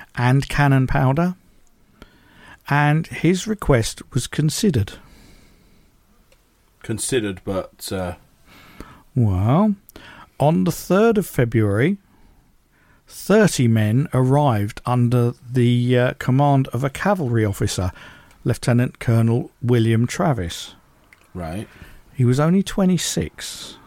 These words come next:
Speaker 1: at the time, William Travis. And he'd been asked to, by the governor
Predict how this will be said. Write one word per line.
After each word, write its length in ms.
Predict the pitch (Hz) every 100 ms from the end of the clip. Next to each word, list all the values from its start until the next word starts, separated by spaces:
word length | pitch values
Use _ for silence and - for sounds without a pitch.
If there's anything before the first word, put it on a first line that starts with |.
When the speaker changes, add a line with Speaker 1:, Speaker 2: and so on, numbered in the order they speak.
| - _ _ _ -
Speaker 1:
at 120 | 117
the 80 | -
time, 500 | - 127 101 92 113 - _ -
William 300 | 107 98 98
Travis. 520 | - 95 113 - - _ _ _ _ _ _ - - - - - - - -
And 120 | 120
he'd 200 | 110 202
been 160 | 233 214
asked 300 | 175 151 -
to, 100 | 160
by 300 | 165 160 196
the 80 | 190
governor 540 | 151 151 117 101 107